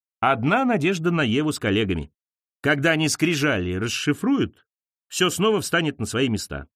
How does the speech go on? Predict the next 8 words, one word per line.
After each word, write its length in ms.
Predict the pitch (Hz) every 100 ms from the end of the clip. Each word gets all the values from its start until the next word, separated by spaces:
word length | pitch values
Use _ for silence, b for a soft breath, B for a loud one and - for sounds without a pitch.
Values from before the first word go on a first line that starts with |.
| _ _ _ _ _ _ -
«Тора 400 | 160 214 214 208
объясняет 560 | 151 156 - 190 190
законы 480 | 127 151 170 185 165
мироздания», 1080 | 156 156 151 120 131 180 160 110 85 71 62 _ _ _
согласилась 720 | - 117 107 110 101 92 -
Ева. 320 | 87 80 65 - _ _ _ _ _
«Её 320 | 98 123 143
изменять 460 | 131 107 110 175 -